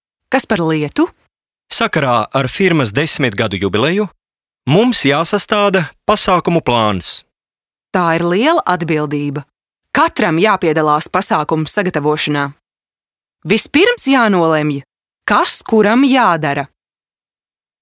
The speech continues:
Speaker 2: Galvenā ir svinīgās daļas programma.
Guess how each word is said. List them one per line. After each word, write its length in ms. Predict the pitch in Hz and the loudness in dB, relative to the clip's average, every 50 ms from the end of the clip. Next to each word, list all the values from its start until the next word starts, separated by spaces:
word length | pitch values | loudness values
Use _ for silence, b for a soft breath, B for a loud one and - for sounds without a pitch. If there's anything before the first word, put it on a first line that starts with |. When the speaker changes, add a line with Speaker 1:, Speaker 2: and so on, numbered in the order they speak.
| _ _ _ _ - | _ _ _ _ -10
Speaker 2:
Galvenā 680 | 113 107 123 120 113 113 120 139 170 196 208 220 196 - _ _ _ - - | -4 -2 0 2 2 2 2 0 0 0 0 -2 -2 -6 _ _ _ -2 0
ir 120 | 208 202 | 0 2
svinīgās 680 | - - 208 208 196 160 143 131 113 110 110 104 98 90 | 2 2 2 2 2 2 2 2 2 0 0 0 -2 -2
daļas 320 | 101 117 113 104 95 - | -2 -2 -2 -2 -4 -4
programma. 640 | - - 117 117 107 104 95 90 90 87 85 80 | -4 -2 -2 0 0 0 0 0 -2 -4 -6 -8